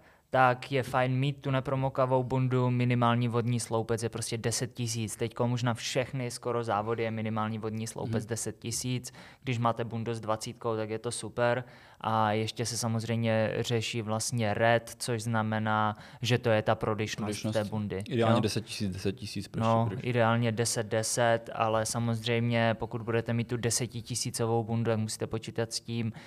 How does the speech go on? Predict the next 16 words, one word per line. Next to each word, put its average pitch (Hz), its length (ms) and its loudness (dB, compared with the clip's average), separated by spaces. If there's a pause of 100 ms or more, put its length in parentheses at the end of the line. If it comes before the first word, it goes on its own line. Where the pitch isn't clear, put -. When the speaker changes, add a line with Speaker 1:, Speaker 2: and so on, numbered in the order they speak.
(160)
Speaker 1:
že 123 120 2
některé 117 420 2
základní 113 460 2
modely, 113 380 2
jako 113 180 -2
právě 110 260 0
třeba 120 200 0
Decathlon 117 560 0
a 120 40 2
takové, 117 480 2
tak - 140 -6
prostě 123 280 -6
ty 120 140 -2
bundy 117 280 0
moc 117 160 0
nevětrají 117 800 2